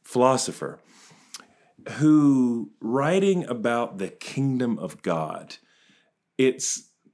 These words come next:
kinda wild and embarrassing to say now that probably up until my, mm,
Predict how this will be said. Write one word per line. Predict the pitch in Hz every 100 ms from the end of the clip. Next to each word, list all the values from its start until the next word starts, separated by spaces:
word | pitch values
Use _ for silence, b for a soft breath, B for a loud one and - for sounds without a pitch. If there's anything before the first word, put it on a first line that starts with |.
| _
kinda | - 147 175
wild | 101 82 92 113 127 127 -
and | 104 101
embarrassing | 80 92 117 131 104 85
to |
say | 82 92 87
now | 90 101 95
that | 85 87
probably | - 127 131 135 101 -
up | 104 -
until | 92 - 101
my, | 92 87 92 95 98 95 92 87 85 b b b b b b _ -
mm, | 110 95